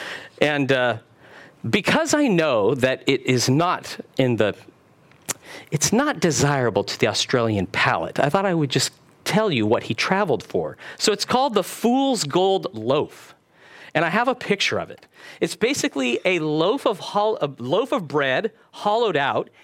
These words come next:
a jar of peanut butter, and a jar of jam, and a pound of bacon for fifty bucks. They, he had twenty-two brought to him. So he flies to have this midnight snack. They, they estimated it cost around sixteen grand.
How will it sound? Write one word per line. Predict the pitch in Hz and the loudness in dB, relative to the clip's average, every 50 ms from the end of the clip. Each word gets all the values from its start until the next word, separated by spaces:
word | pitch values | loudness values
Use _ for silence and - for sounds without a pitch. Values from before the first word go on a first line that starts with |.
| - _ - | -14 _ -2
a | 208 214 214 | -2 -2 -2
jar | 175 139 120 - 147 135 175 214 254 262 | -4 -6 -4 -2 0 0 0 0 0 -2
of | - 185 - - | -2 -4 -6 -8
peanut | - - 226 233 165 92 | -6 -4 -2 -2 -2 -4
butter, | 98 85 - - - 135 175 - _ - - - _ - | -6 -8 -10 -10 -12 -12 -12 -14 _ -20 -20 -18 _ -4
and | 156 160 | -2 -2
a | 156 147 | -2 -2
jar | 123 - 110 127 160 185 196 208 220 220 | -4 -4 -4 -2 0 0 0 0 0 -2
of | - 147 131 | -2 -4 -4
jam, | 110 107 - 123 151 151 147 127 110 110 135 170 170 - - - - - - - - | -4 -6 -4 -2 -2 0 0 0 0 -2 -2 -4 -4 -8 -16 -20 -20 -20 -20 -8 -4
and | 202 262 320 381 339 | -2 0 0 0 0
a | 294 | -2
pound | - - - 269 294 320 277 | -2 -2 -2 -2 0 0 -2
of | 247 175 | -2 -2
bacon | 185 302 359 359 - - 135 87 - - - _ _ _ _ _ _ _ - - _ _ _ _ _ _ _ _ _ _ _ _ _ _ _ _ _ _ _ _ _ _ _ _ _ _ - | 0 0 0 0 0 -2 -4 -6 -8 -16 -20 _ _ _ _ _ _ _ -20 -20 _ _ _ _ _ _ _ _ _ _ _ _ _ _ _ _ _ _ _ _ _ _ _ _ _ _ -4
for | - 196 | -4 -4
fifty | - - - 269 285 - - 294 277 | -2 0 -2 -2 -2 -2 -2 -2 -2
bucks. | 240 269 233 143 113 - - - - - - - - _ _ _ _ _ _ _ _ _ _ _ _ _ _ _ _ _ _ _ _ _ _ _ _ _ _ | 0 0 0 -2 -4 -6 -10 -14 -14 -14 -14 -16 -20 _ _ _ _ _ _ _ _ _ _ _ _ _ _ _ _ _ _ _ _ _ _ _ _ _ _
They, | 240 240 240 202 147 | -2 0 0 0 -2
he | 170 240 247 226 | -2 -2 0 0
had | 208 190 165 143 - | 0 0 -2 -4 -4
twenty-two | 151 185 175 170 175 151 - 185 185 170 | -4 -2 -2 -2 -2 -4 -4 -4 -4 -4
brought | 113 113 107 90 69 - | -4 -4 -6 -6 -8 -12
to | - 90 | -16 -18
him. | - - - _ _ _ _ _ _ _ _ _ 453 480 480 _ _ _ _ _ _ _ _ _ _ _ _ _ _ _ _ - | -18 -18 -20 _ _ _ _ _ _ _ _ _ _ _ _ _ _ _ _ _ _ _ _ _ _ _ _ _ _ _ _ -4
So | - 214 214 | -2 -2 0
he | 220 247 233 | 0 -2 -4
flies | - - - 254 269 269 262 247 226 202 196 208 214 240 220 - | -4 -6 -4 -2 -2 0 0 0 0 0 0 0 -2 -2 -4 -4
to | 208 | -4
have | 214 214 196 | -4 -4 -4
this | 202 196 - 175 | -6 -6 -6 -6
midnight | 190 226 240 233 220 208 196 185 | -4 -4 -2 -2 -2 -4 -4 -6
snack. | - 156 147 151 160 165 | -6 -6 -4 -4 -4 -4
They, | - 214 226 226 | -2 -2 -2 -4
they | - - 226 247 | -4 -4 -4 -4
estimated | 240 - - 240 233 220 196 - | -4 -6 -6 -6 -4 -4 -4 -4
it | - | -4
cost | - 214 208 - - | -6 -6 -6 -4 -4
around | 202 165 - | -4 -4 -6
sixteen | - - 247 - - - 247 240 233 220 | -8 -12 -14 -14 -12 -8 -6 -6 -6 -4
grand. | 170 170 185 208 196 135 95 85 78 80 - | -4 -4 -4 -4 -4 -6 -8 -10 -16 -20 -20